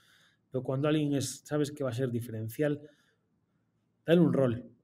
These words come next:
Eh, en, a veces en España estamos muy habituados a que, "Oye, este es de marketing, hace marketing". Eso no funciona así en muchos lugares. Este, da igual. Es decir, tiene talento, ¿no? Sabe impactar, lo va a hacer bien en producto de marketing y en finanzas donde lo pongas, ¿no? Porque,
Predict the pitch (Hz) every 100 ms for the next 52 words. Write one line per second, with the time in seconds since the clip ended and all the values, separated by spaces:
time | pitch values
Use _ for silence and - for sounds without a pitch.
0 | _ 117 120 139 139 143 143 151 165 175
1 | 175 175 165 151 160 139 143 143 143 131
2 | 131 127 127 123 113 107 127 - 143 139
3 | 143 135 135 139 143 151 135 127 123 110
4 | - _ _ _ - - _ _ - 147
5 | 104 90 - - 104 101 104 - 113 98
6 | 92 98 101 101 95 95 85 - - 110
7 | 107 104 107 101 90 - _ _ - 131
8 | - 151 147 120 135 147 139 151 165 120
9 | 127 127 120 123 135 170 - - - _
10 | _ 120 110 127 113 113 113 110 110 101
11 | 107 101 104 101 101 95 107 98 104 107
12 | 92 87 98 87 - 143 135 113 - 104